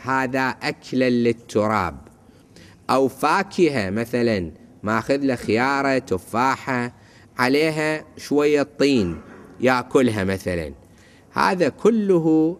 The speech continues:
لا إشكال فيه، لأنه عرفًا لقلته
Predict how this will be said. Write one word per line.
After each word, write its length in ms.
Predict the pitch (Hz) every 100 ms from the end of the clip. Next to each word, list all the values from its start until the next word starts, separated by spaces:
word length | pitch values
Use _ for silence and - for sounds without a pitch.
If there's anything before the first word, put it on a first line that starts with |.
| -
لا 420 | 113 135 180 170
إشكال 640 | 139 - - 117 107 92 95
فيه، 420 | - 85 78 67 - - _ -
لأنه 840 | 104 - 160 170 139 110 101 90 -
عرفًا 680 | 123 117 - 156 156 117 - -
لقلته 1300 | 110 127 - 127 123 139 196 - 135 120 123 127 139